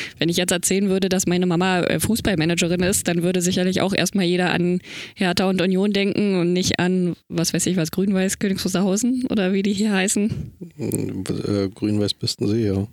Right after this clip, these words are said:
Speaker 2: Also Union
Speaker 1: Oder Grün-Weiß
Speaker 2: Bestensee.
Speaker 1: Bestensee, keine Ahnung. Also <laughs> daran denkt ja nicht mal ich und ich wohne hier und ja, deswegen
Speaker 2: Ja.
Speaker 1: kann ich's schon verstehen. Ist ein bisschen schade, weil es ist ja trotzdem erste Bundesliga Männer, also ist jetzt nicht irgendeine, ähm,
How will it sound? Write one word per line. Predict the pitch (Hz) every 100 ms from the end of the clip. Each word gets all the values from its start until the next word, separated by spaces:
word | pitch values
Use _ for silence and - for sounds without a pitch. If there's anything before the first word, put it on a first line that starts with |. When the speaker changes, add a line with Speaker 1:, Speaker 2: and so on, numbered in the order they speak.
| -
Speaker 2:
Also | 107 101 98
Union | 101
Speaker 1:
Oder | 151
Grün-Weiß | 104 175
Speaker 2:
Bestensee. | 175 190
Speaker 1:
Bestensee, | 208 202 185
keine | 196 175
Ahnung. | 170 175 180
Also | 180
<laughs> | 202 - -
daran | 254 233 269
denkt | 214 208
ja | 196
nicht | 247
mal | 226 202
ich | 220 175
und | 202
ich | 214
wohne | 220 262
hier | 262 269 233
und | 202 196 185 -
ja, | 175 156 - - -
deswegen | 165 120 170
Speaker 2:
Ja. | 165
Speaker 1:
kann | 185
ich's | 180
schon | -
verstehen. | 185 156 - -
Ist | 226
ein | 247
bisschen | 247 196
schade, | - 202 254 247
weil | 170
es | 190
ist | -
ja | 185
trotzdem | - - 214 202
erste | - - 190
Bundesliga | 190 196 - 190 180
Männer, | 170 165 226 247
also | 170 165
ist | 165 -
jetzt | 165 -
nicht | 185 - - - - - -
irgendeine, | 175 180 175 170 160 - _ -
ähm, | 170 160 160 160 -